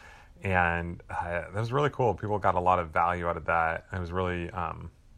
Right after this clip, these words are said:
a lot of people came up, 'cause you sometimes wonder, like, is this valuable to people? Like, we're, this part, we're not teaching you how to make millions of dollars, right? But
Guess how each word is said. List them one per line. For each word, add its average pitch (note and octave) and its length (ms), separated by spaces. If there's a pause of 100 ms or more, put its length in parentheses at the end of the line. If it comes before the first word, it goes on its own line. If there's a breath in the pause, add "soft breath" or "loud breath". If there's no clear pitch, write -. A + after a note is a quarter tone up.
(440)
a - 180
lot F#2+ 220
of F#2+ 80
people F#2 180
came F#2+ 240
up, F#2 200
'cause F#2 200
you C#3 100
sometimes C3+ 360
wonder, B2 260
like, F#2 140
is F#2 100
this A2 160
valuable A#2 480
to A2 80
people? A2+ 400
Like, G2+ 160
we're, G2 220 (460 loud breath)
this B2+ 120
part, A#2+ 240
we're G#2 80
not A2 160
teaching A#2 260
you G#2+ 60
how A2+ 80
to G#2 80
make G#2+ 160
millions B2 300
of A2+ 60
dollars, G#2 440
right? G2 240
But F#2+ 240